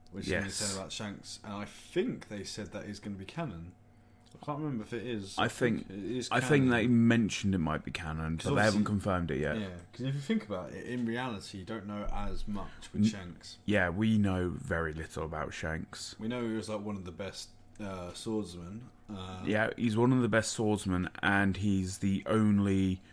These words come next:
Speaker 2: one of the four emperors that doesn't have a devil fruit.
Speaker 1: Hmm, so he can swim.
Speaker 2: <laughs> Yeah, that's the main thing. He's the only
Speaker 1: Hmm.
Speaker 2: one out of them that can swim.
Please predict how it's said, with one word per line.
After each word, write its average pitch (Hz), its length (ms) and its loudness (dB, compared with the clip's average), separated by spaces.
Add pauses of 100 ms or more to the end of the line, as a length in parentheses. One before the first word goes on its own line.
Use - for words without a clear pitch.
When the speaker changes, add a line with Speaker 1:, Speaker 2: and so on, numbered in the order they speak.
(160)
Speaker 2:
one 98 140 2
of 92 120 4
the 95 80 0
four 104 340 4
emperors 90 720 2
that 71 160 -2
doesn't 87 260 -2
have 82 140 -2
a 82 40 -2
devil 76 240 -4
fruit. - 360 -4
Speaker 1:
Hmm, 98 240 -8 (120)
so 95 120 -12
he 82 60 -10
can 90 120 -12
swim. 85 300 -10 (680)
Speaker 2:
<laughs> - 460 -2
Yeah, 101 160 12
that's 131 220 8
the 127 80 4
main 113 180 8
thing. 95 180 4 (400)
He's 113 320 6
the 117 120 12
only 156 160 12
Speaker 1:
Hmm. 151 60 10
Speaker 2:
one 143 320 8
out 113 260 6
of 135 60 4
them 123 160 6
that - 140 2
can 113 140 -2
swim. 78 400 0